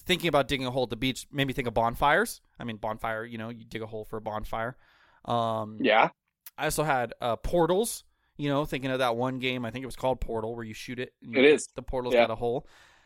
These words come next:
Speaker 1: But there was one late addition I thought of while we were talking about sports that I felt like <laughs> was just too good to pass up, Ty. It, it, this hole is massive.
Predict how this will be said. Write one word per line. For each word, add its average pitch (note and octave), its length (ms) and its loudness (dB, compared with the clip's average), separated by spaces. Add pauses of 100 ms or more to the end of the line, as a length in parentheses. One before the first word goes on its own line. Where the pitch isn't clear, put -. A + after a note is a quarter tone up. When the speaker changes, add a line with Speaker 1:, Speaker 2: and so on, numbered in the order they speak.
(140)
Speaker 1:
But G#3 160 2
there G3+ 120 6
was G3 160 4
one A#3 260 8
late G#3+ 160 6
addition E3 380 2
I C#3+ 80 2
thought C3+ 240 2
of B2+ 120 2
while C#3 180 6
we C#3+ 100 2
were C3+ 60 4
talking B2+ 340 0
about A2+ 240 -2
sports A2+ 560 -4
that A#2+ 320 -2
I B2 120 -4
felt D3+ 400 0
like B2 280 -4
<laughs> - 0 -
was C3+ 320 0
just F3+ 400 4 (560)
too C4+ 280 4
good G3+ 240 6
to F3+ 80 2
pass C3+ 360 2
up, A2 180 -2
Ty. A2 280 -2
It, B2+ 280 -2
it, E3 240 -2 (120)
this B3+ 240 8
hole G#3+ 440 10 (420)
is F3 200 4
massive. A#2 520 0